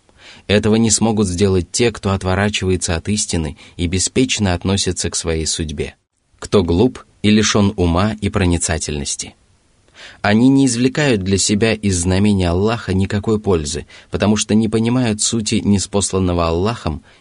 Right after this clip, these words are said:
и не веруют в его писание. В предыдущих аятах Всевышний поведал о мирском наказании, которого были удостоены неверующие, которые нарекли посланников лжецами.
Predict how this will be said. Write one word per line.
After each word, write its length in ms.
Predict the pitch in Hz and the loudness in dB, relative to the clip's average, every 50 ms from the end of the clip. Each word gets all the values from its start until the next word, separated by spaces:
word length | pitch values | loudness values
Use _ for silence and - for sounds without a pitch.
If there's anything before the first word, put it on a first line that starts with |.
| _ - | _ 0
и 80 | 110 | 4
не 220 | 123 127 120 113 101 | 4 4 6 4 4
веруют 400 | 95 107 113 120 117 113 107 101 | 4 4 2 2 0 -2 -4 -4
в 60 | 95 | -4
его 280 | 98 87 80 78 85 82 | -2 -2 0 0 -2 -2
писание. 580 | - 90 85 - - 69 73 73 76 - - _ _ _ _ _ _ _ _ _ _ _ _ _ _ _ _ _ _ _ _ | -2 -2 -4 -4 -4 -6 -8 -8 -12 -14 -18 _ _ _ _ _ _ _ _ _ _ _ _ _ _ _ _ _ _ _ _
В 100 | - - | -6 -2
предыдущих 640 | - 98 95 87 101 98 113 110 104 - 101 92 - | 0 2 4 4 2 2 2 0 2 0 -2 0 0
аятах 380 | - 98 110 117 - 92 85 - | 2 2 2 2 0 -2 -4 -4
Всевышний 600 | - - 90 92 113 113 - - 95 85 82 - - - - - | -2 -2 0 0 0 -2 -2 -2 -2 -2 -4 -6 -12 -18 -6 -2
поведал 420 | 85 98 113 127 113 117 110 107 | 0 2 2 2 2 2 2 2
о 60 | - 98 | 2 2
мирском 480 | 101 101 95 92 - - 110 110 107 | 2 2 0 -2 -4 -2 0 0 0
наказании, 640 | 104 104 107 101 95 90 92 90 87 80 78 80 76 | 0 0 0 -2 0 0 0 0 -2 -2 -2 -4 -2
которого 460 | - 82 78 - 87 87 82 82 80 | -4 -4 -2 0 0 0 0 0 0
были 200 | 80 92 95 92 | 0 0 0 2
удостоены 640 | 87 85 82 82 82 - - 104 98 92 87 85 82 | 0 0 0 -2 -2 -2 -2 0 0 2 2 0 0
неверующие, 840 | 85 87 85 85 87 82 76 73 69 67 - - - 64 - - - - - - | 0 0 0 0 0 -2 -2 -6 -8 -6 -6 -6 -6 -8 -12 -14 -18 -20 -12 -4
которые 360 | - 101 95 110 104 101 95 | -4 -2 0 2 2 4 4
нарекли 440 | 92 98 101 101 98 - - 110 113 | 4 4 2 2 0 0 -2 -4 -2
посланников 800 | 107 101 87 - - 87 85 85 85 85 82 - 87 78 - - | -2 -2 -4 -4 -2 -2 -2 0 0 -2 -2 -4 -6 -8 -8 -8
лжецами. 800 | - 82 85 85 78 87 87 - - - 78 67 64 64 - | -6 -2 -2 -2 -2 -4 -4 -4 -4 -6 -4 -6 -8 -14 -16